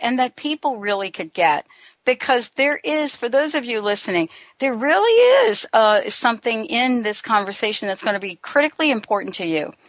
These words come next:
Part of it, I believe, and we can talk about this when you come back, part of it is to stand up in a spirit of empowerment and understand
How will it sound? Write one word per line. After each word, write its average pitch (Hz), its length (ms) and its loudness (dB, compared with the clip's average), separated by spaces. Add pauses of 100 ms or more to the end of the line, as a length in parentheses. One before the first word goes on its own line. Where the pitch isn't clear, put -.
(320)
Part 302 320 4
of 320 120 0
it, 202 220 0
I 208 140 2
believe, 196 560 -8
and 190 280 -8
we 214 220 -10
can 214 140 -4
talk 208 180 -2
about 185 220 0
this - 180 -10
when 196 140 -4
you 185 80 -8
come 190 160 -2
back, 196 320 2 (220)
part 330 240 4
of 320 120 -2
it 220 200 0
is 208 360 -4
to 202 100 -12
stand 196 440 -2
up 190 340 2
in 196 180 -2
a 185 100 -2
spirit 185 420 -2
of 175 100 0
empowerment 175 680 0
and 202 100 0
understand 180 720 0